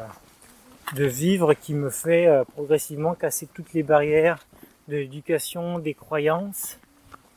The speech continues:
Et, euh, c'est un petit peu comme un,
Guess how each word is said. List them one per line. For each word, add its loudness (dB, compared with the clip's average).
Et, 0
euh, -4
c'est -16
un -10
petit -12
peu -2
comme 2
un, 0